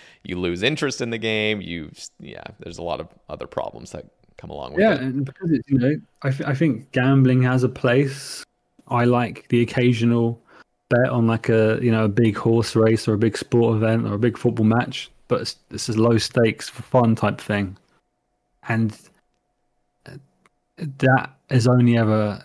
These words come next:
Speaker 2: you know, like, the f-, prop-, like, a proper official gambling source. And there are warnings and there's help you can get.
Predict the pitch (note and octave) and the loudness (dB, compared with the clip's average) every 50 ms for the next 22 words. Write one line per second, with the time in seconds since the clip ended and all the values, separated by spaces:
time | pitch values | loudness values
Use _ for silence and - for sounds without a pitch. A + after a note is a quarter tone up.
0 | _ - - A2+ A2 G#2+ G#2+ G#2+ A2 G#2+ G#2+ A#2 G#2+ G#2 G#2+ G#2+ G#2 - - - | _ -4 -2 0 2 2 2 2 0 0 -2 -4 -6 -6 -6 -6 -8 -8 -12 -6
1 | - C3+ C3+ - A#2+ G#2 - G#2+ - - - A#2+ - - A2+ G#2+ G#2 - - D#3+ | -6 -6 -2 0 -2 -2 -2 -2 -6 -2 -2 -2 0 2 0 0 0 2 2 0
2 | C3+ - - A2+ G2+ G#2+ A2+ A2 A2 G#2+ G2+ G#2 G2+ G2 G2 - - G#2+ G#2+ A#2+ | 0 2 0 -2 0 2 2 2 2 2 2 0 0 -2 -4 -2 -2 0 2 2
3 | C3+ C3+ C#3 - - - - _ _ _ _ _ _ _ - - B2 A#2+ B2 C3 | 0 0 -4 -8 -14 -18 -20 _ _ _ _ _ _ _ -4 0 0 2 2 2
4 | C3+ C3 B2 A#2+ A#2+ A2+ A#2 C3 C#3 C#3+ C3+ A#2+ A2 G#2 G#2 G2+ A2 G#2+ G#2+ A2+ | 2 2 2 2 2 2 4 4 4 4 4 4 2 2 0 -2 -2 -2 0 0
5 | A2 G#2 - - - C#3 B2+ C3+ - - A2+ G2+ - G#2 G2+ F#2+ A#2 B2 B2 G2+ | -2 -4 -4 -2 0 0 0 -2 -4 -8 -8 -6 -6 -6 -6 -4 -2 -2 -2 -4
6 | - _ | -6 _